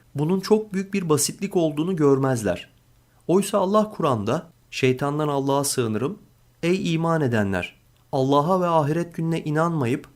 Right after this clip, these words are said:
insanlara karşı gösteriş olsun diye malını infak eden gibi minnet ve eziyet ederek sadakalarınızı geçersiz kılmayın.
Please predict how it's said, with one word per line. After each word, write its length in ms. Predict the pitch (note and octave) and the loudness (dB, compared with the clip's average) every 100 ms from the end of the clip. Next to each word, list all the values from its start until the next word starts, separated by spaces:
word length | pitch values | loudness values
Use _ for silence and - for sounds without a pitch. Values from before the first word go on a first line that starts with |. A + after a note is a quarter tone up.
| _ - | _ -4
insanlara 600 | C#3+ B2+ D3+ D3+ F3 G3 | -2 0 -2 0 0 0
karşı 400 | E3+ B2+ G#2+ C3+ | 2 0 0 -2
gösteriş 520 | B2+ A#2 - E3 F3 | 0 0 -4 -6 -2
olsun 420 | D3+ B2 - A2 | -2 -2 -4 -6
diye 300 | A2 C3+ G3+ - _ | -2 -2 -4 -12 _
malını 320 | C3 C3+ D3 F#3 | -2 0 0 -2
infak 480 | E3 C3+ F3+ F3 | -2 -2 -2 -2
eden 320 | D#3+ E3 E3 D3 | -4 -2 -2 -2
gibi 340 | A2 D3 G#3 - | 0 -2 -4 -8
minnet 400 | C3+ C3+ F3+ F#3 | -4 -2 -2 -2
ve 100 | F3+ | -2
eziyet 380 | C#3+ C3+ E3+ F3 | -2 0 0 0
ederek 400 | D3 B2+ C3+ - | 0 0 0 -2
sadakalarınızı 800 | - C#3 D3 D3+ C#3+ C#3+ D3+ E3+ | -4 0 0 0 -2 -2 -4 -4
geçersiz 600 | D#3 C#3 D3 D3 F#3 - | -4 -2 -4 -4 -8 -8
kılmayın. 460 | - D#3 A#2+ F2+ | -4 -2 0 -2